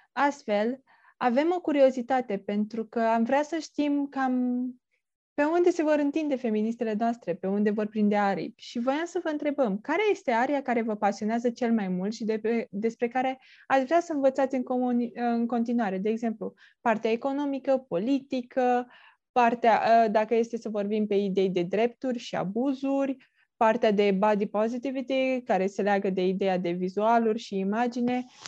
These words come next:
Uite, de exemplu, bănuiesc că știți, noi suntem amândouă, studiem comunicare și relații publice, deci pentru noi contează ca oamenii să se simtă bine și să, să-i ascultăm și să comunicăm cu ei în așa fel încât să vedem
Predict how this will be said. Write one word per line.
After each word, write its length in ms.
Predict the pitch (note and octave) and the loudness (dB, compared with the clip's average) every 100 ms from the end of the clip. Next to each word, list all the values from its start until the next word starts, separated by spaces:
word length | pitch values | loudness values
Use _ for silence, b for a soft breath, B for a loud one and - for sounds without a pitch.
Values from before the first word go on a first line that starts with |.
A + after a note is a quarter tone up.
| - | -2
Uite, 180 | - F3+ | -2 0
de 80 | G3 | 0
exemplu, 420 | G#3 A3+ A3+ A3+ | 0 -2 -4 -4
bănuiesc 400 | A3 G#3+ A3 - | -2 -2 -2 -4
că 60 | |
știți, 480 | G3 - B3+ A#3+ - | -6 -4 -4 -4 -4
noi 160 | A3 A3 | -4 -2
suntem 400 | A3+ G#3+ G#3 G3 | -2 -2 0 -2
amândouă, 480 | F#3+ F#3+ F#3+ F#3 G3 | -2 -2 0 -2 -2
studiem 400 | - F#3 F#3 F#3+ | -4 -2 -2 -4
comunicare 520 | F#3 F3 F#3 F3 F#3 | -4 -4 -4 -2 -4
și 140 | - | -4
relații 400 | F#3 F#3 F#3 F#3+ | -2 0 -2 -4
publice, 580 | G3 A3+ A3+ G#3+ A3 G#3 | -4 -2 -2 -4 -4 -2
deci 300 | G3 G3 - | -2 -4 -6
pentru 340 | G3+ G3 - G3+ | -6 -4 -2 -2
noi 340 | G#3+ G#3 G3+ | 0 0 0
contează 600 | G#3 G3 G3+ G3+ G3+ F#3 | -2 -2 0 0 0 -2
ca 140 | F#3+ | 0
oamenii 380 | F#3 F#3+ F#3+ F#3 | 2 2 2 0
să 140 | F#3 G3 | -4 -6
se 60 | G3 | -6
simtă 300 | G3 G3 F3+ | -4 -4 -2
bine 520 | F#3+ B3 C4 B3+ B3+ b b b _ | 0 0 2 0 -4 b b b _
și 180 | - C#4+ | -4 -2
să, 280 | B3+ C4+ A#3+ A#3 A#3 A3+ A3+ A3+ A3+ A3+ - - | 0 0 4 4 4 4 2 0 -2 -6 -12 -10
să-i 300 | - C4 A#3+ | 2 6 6
ascultăm 600 | A#3+ A#3+ G#3+ G3+ A3 B3+ | 4 -2 -2 -2 -2 -4
și 140 | B3+ | -2
să 140 | C4 | -2
comunicăm 500 | B3 A#3 A3+ A#3 B3+ | 0 0 0 0 -2
cu 100 | B3+ | 0
ei 220 | A#3 A3 A3 | 2 2 0
în 80 | |
așa 240 | A3 A#3 A3+ | -4 -6 -8
fel 240 | A3+ G#3+ | -6 -4
încât 240 | G#3+ G#3+ G#3+ | -4 -6 -6
să 80 | |
vedem 400 | G3+ G3 G3+ G3+ | -6 -4 -4 -4